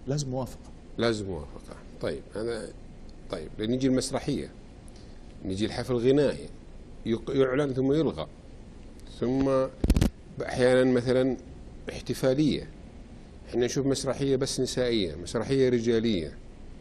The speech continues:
Speaker 2: هل تشوف ال-، الحواجز هذه اللي قاعدة تصير هذه تساعد في السياحة وتسهل،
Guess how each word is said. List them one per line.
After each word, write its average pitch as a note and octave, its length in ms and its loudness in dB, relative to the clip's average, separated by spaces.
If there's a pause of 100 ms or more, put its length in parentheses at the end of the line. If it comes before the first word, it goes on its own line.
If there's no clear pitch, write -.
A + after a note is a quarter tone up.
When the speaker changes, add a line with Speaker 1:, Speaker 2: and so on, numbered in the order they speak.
(600)
Speaker 2:
هل F3 120 2
تشوف G3+ 400 -2
ال-، B2+ 200 4
الحواجز G#2 680 2
هذه A#2 160 4
اللي F#2 220 2
قاعدة F#2+ 220 -2
تصير G2+ 300 -2
هذه F2 380 -2 (560)
تساعد D3+ 360 4
في - 80 -8
السياحة A#2+ 420 2
وتسهل، G#2+ 540 -2